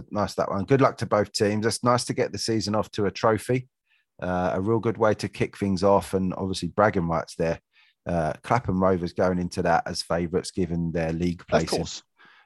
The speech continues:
Speaker 1: Um, but Wimbledon Wolves, we know, are a good side.
Speaker 2: Favourites never win, as, uh, last season, especially in the cup competitions.
Speaker 1: Yeah, yeah, they wanna, Rovers will wanna put, um, will end that hoodoo, definitely.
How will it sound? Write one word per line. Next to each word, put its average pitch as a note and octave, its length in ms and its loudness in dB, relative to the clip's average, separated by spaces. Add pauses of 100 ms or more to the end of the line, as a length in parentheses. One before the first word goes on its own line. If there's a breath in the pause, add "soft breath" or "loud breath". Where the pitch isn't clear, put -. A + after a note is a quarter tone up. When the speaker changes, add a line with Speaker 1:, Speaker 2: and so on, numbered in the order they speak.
(120 soft breath)
Speaker 1:
Um, E2+ 400 -2
but - 120 2
Wimbledon F2 360 0
Wolves, E2+ 320 -2
we F2 80 -2
know, F#2 240 0 (160)
are F#2 140 0
a F#2+ 40 0
good A2+ 200 -2
side. C#3 200 6
Speaker 2:
Favourites D3 380 0
never D#3 280 4
win, C3 300 -4
as, B2 320 -10
uh, B2 360 -2
last C3 260 -2
season, C3 260 -2
especially C3+ 380 -4
in B2+ 60 -6
the C3 60 -4
cup B2+ 220 -4
competitions. A#2+ 760 -10 (440 soft breath)
Speaker 1:
Yeah, D#2+ 120 -8
yeah, C#2+ 80 -8
they D#2 100 -8
wanna, E2 320 -6 (640)
Rovers F#2 400 2
will F2 120 0
wanna E2 240 -2
put, - 300 -4 (100)
um, D#2 320 -6
will F2 220 -2
end E2+ 240 0
that E2+ 260 4
hoodoo, D#2 400 -2 (140)
definitely. - 680 -2